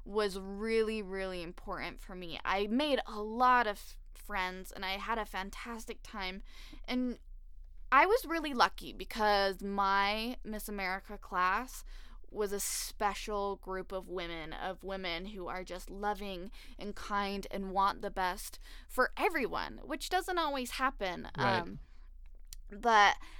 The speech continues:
Speaker 1: especially having Abby with me was super helpful. She actually attends B Y U,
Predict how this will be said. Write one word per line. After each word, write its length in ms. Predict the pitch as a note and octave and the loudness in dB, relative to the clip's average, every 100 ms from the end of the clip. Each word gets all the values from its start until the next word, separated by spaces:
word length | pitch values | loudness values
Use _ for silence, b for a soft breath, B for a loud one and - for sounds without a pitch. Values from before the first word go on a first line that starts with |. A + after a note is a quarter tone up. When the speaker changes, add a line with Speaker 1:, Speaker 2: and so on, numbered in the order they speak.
| B - | B 0
Speaker 1:
especially 560 | - - C4+ - C#4 C4+ | 0 6 6 6 0 4
having 360 | A#3+ A3 G#3+ | 6 6 4
Abby 280 | G3 G3 F#3+ | 4 4 2
with 200 | F3+ F#3 | 0 -2
me 140 | F#3 F3 | -6 -4
was 260 | F3+ E3+ | -4 -4
super 360 | - - F3+ F#3 | -4 -6 -6 -6
helpful. 460 | G#3+ D#3 - D#3 G3+ | -4 -4 -4 -6 -6
She 520 | - B3+ C4 C4+ C4 - - - | -4 0 2 4 2 0 -12 4
actually 520 | C4+ G4 - D4 B3 A#3 | 8 8 6 -2 0 0
attends 420 | - A#3+ G#3+ F#3+ | -4 -4 -4 -4
B 180 | A3 G3 | -6 -2
Y 160 | F#3 | 2
U, 580 | F3 F#3+ B3+ F#3+ D#3 F#3 | 0 0 2 2 2 -4